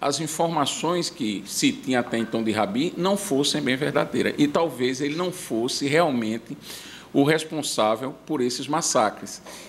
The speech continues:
Então, nós tentamos, através desta obra,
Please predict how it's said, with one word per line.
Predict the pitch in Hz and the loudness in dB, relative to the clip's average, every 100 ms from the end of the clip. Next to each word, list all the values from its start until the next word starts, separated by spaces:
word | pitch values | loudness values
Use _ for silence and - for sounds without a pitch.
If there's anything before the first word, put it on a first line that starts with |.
| - | -2
Então, | 139 147 147 147 165 | 0 2 4 6 4
nós | 160 175 165 | 2 2 2
tentamos, | 160 139 - 127 147 127 101 - - - | 0 -2 2 2 2 0 -2 -6 -12 -6
através | 101 110 110 104 101 | -2 2 2 4 2
desta | 101 101 101 | 2 -2 0
obra, | 95 143 139 113 | 4 4 4 0